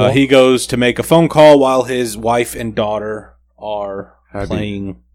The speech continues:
Speaker 3: a snowball fight?
Speaker 2: Yeah, throwing snowballs at each other
Speaker 1: Yeah.
Speaker 2: in front of the car.
Speaker 3: Next to a, a highway road.
Speaker 2: Yeah.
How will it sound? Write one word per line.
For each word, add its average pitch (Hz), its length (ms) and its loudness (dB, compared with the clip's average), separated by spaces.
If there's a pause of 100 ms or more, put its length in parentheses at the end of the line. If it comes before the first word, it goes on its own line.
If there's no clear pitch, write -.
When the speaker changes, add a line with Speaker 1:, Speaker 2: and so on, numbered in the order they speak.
(200)
Speaker 3:
a 95 80 -16
snowball 107 420 4
fight? 151 300 0
Speaker 2:
Yeah, 92 300 -8 (120)
throwing 98 340 -6
snowballs 87 540 -12
at - 100 -20
each - 200 -20
other - 200 -18
Speaker 1:
Yeah. 165 140 -8
Speaker 2:
in 98 60 -14
front 98 200 -8
of 87 60 -12
the 90 80 -14
car. - 380 -16 (280)
Speaker 3:
Next 90 380 -4
to 87 340 0
a, 80 460 -6 (520)
a 78 180 -8
highway 98 400 -2
road. 78 420 -8 (340)
Speaker 2:
Yeah. 165 200 -14